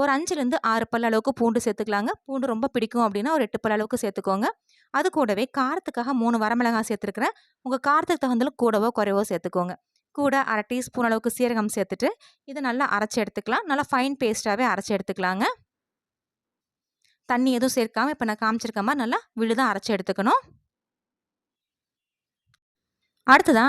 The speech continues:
நான் அரைச்ச பாசிப்பருப்பை ஒரு அகலமான பவுல்ல சேர்த்து வச்சிருக்கேங்க. அதுல நம்ம அரைச்சு வச்சிருந்த, அ, பூண்டு, சீரகம், வரமிளகாய் விழுது கூட சேர்த்துக்கலாம். சேர்த்துட்டு இது கூடவே ரெண்டு டேபிள் ஸ்பூன் அளவுக்கு வெள்ளை ரவை சேர்த்துருக்குறேங்க. இது வறுக்காத ரவை தான்.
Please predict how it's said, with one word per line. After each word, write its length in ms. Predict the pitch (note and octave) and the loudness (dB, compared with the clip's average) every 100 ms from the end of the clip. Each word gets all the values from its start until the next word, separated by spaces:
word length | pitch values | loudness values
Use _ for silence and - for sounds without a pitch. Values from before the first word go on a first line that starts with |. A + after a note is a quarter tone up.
| C#4 | 6
நான் 120 | A3+ | 6
அரைச்ச 200 | A3+ B3+ D4+ A#3+ | 4 2 2 2
பாசிப்பருப்பை 500 | A#3+ C4+ A#3 G#3+ C#4 | 2 0 0 2 2
ஒரு 80 | G#3+ | 2
அகலமான 280 | A3+ A#3 C#4+ A#3 | 2 2 2 2
பவுல்ல 200 | A3+ G3+ | 2 2
சேர்த்து 200 | G#3 G3+ G3 | 0 0 0
வச்சிருக்கேங்க. 460 | G#3 - G3 G#3+ D4 G#3+ | -2 0 0 0 0 0
அதுல 200 | G3 G#3 B4+ - _ _ - | 0 0 0 -2 _ _ -8
நம்ம 140 | B3+ A#3+ | -2 -2
அரைச்சு 220 | C4 D4+ | -2 -2
வச்சிருந்த, 460 | C4+ B3 A#3+ A3+ A#3+ G#4 - _ - | -2 -2 -2 0 0 0 -2 _ -6
அ, 40 | A3+ - | -4 0
பூண்டு, 320 | C#4 C4 B3+ C4 | 2 2 2 0
சீரகம், 460 | C4 B3+ A#3+ B3 B3+ G3+ | 0 0 0 0 -2 -2
வரமிளகாய் 460 | A3+ B3 B3 A#3+ A3 | 0 2 0 0 -2
விழுது 260 | A3 A3+ G#3 | 0 0 0
கூட 120 | G#3+ A3 A3 | 0 0 -2
சேர்த்துக்கலாம். 480 | F#3+ G3+ G#3 D4 - _ - | -4 -4 0 -2 -2 _ -2
சேர்த்துட்டு 400 | A#3+ A3 G#3 G#3 F4+ _ _ _ | -2 0 0 0 0 _ _ _
இது 140 | B3 E4 D#4 | -4 -2 0
கூடவே 280 | B3+ G#3 A#3+ D#4+ A#3 | -2 0 -4 -4 -2
ரெண்டு 220 | B3+ E4+ F#4+ C4 | -2 0 -4 -2
டேபிள் 300 | A3 G#3 A#3+ - | -4 0 -2 -2
ஸ்பூன் 260 | A#3+ A3+ | -4 -2
அளவுக்கு 360 | G#3 G3+ G3+ F4 G#4 G#3+ | -2 -2 -2 -4 -2 0
வெள்ளை 220 | A#3 C4+ | 0 0
ரவை 160 | A3 G#3+ A3+ | 0 0 -2
சேர்த்துருக்குறேங்க. 540 | G3+ G3+ G3 G3+ B3 A#3+ G#3 | -6 -6 -4 -2 -2 -2 -4
இது 80 | A3 | -4
வறுக்காத 440 | G3+ G#3 A3 A3+ A#3+ | -4 -4 -2 0 0
ரவை 140 | G3+ F#3 | 0 0
தான். 100 | A#3+ | -2